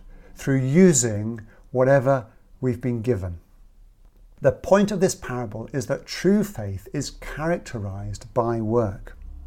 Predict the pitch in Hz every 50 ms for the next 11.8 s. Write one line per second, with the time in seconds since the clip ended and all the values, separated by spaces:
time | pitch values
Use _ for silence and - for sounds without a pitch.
0 | - - - - - - - - - - 175 160 135 127 147 139 147 131 120 120
1 | 123 - - 127 120 107 104 101 - - - - - - - - 170 165 139 135
2 | 151 156 156 151 139 120 - - - 127 117 107 - 127 107 123 120 120 120 123
3 | 139 131 113 104 101 95 - - - - - - - - - - - - - -
4 | - - 143 143 143 143 147 160 151 139 120 107 101 95 - - - - - 139
5 | 135 127 - - - 160 156 143 120 110 104 98 - - - - - - 151 147
6 | 143 131 135 135 139 143 131 - - - 110 101 - - 101 101 - - - -
7 | - - - - - - - - - - 135 135 143 147 151 151 147 147 - 147
8 | 139 - - 131 123 117 104 98 98 98 98 - - - - - - - _ _
9 | - - - 123 - - - - - - - 135 131 120 110 95 98 95 92 95
10 | 92 95 - - - - - - - - - - - 113 110 104 101 113 110 107
11 | 104 101 98 - - 107 98 95 92 95 92 104 101 95 95 92